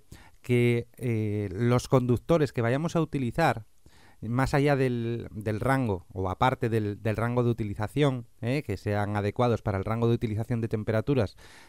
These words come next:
eh, que vamos a, en el que vamos a estar midiendo, pues también necesitamos que resistan esas condiciones ad-, adversas, ¿eh?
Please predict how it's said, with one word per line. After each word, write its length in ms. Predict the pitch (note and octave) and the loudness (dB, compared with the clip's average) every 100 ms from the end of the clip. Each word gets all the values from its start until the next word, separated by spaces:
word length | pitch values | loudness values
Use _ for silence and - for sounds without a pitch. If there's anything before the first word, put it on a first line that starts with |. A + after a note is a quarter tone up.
| - | -6
eh, 540 | G#2+ G#2 G2 F#2+ E2+ - | -2 -2 -2 -4 -8 -6
que 120 | G#2 | -4
vamos 300 | G2+ A2+ - | -2 -2 0
a, 480 | A2 G2+ F#2+ F#2+ F#2+ | 2 2 0 -2 -4
en 140 | G2+ | -2
el 100 | A2+ | -2
que 120 | - A2 | 0 0
vamos 240 | B2 B2+ | 0 0
a 40 | |
estar 280 | A2+ - B2+ | -2 2 0
midiendo, 560 | A2 A2 D#3 C3 D#3 F#3+ - - - - - | 2 2 2 2 -2 -6 -14 -20 -20 -20 0
pues 200 | C#3 C3+ | 2 4
también 280 | C3 D3 F3 | 0 0 0
necesitamos 640 | G3 F3+ F3 E3+ F3+ - | 2 0 0 0 0 -2
que 260 | - B2+ A#2+ - - | -2 0 -2 -8 -8
resistan 680 | - D3+ C#3+ F#3 F#3 - D#3+ | 2 4 4 4 0 2 0
esas 240 | D3 D3+ | 2 0
condiciones 580 | - B2+ A#2 B2+ G#2 G2 | 0 0 0 -2 -4 -4
ad-, 140 | F#2 - - | -8 -10 -8
adversas, 720 | G#2+ G#2+ F#2 F2+ - - - - - - | -2 -2 -2 -6 -6 -20 -20 -20 -14 -4
¿eh? 220 | C#3 F3+ | -2 -2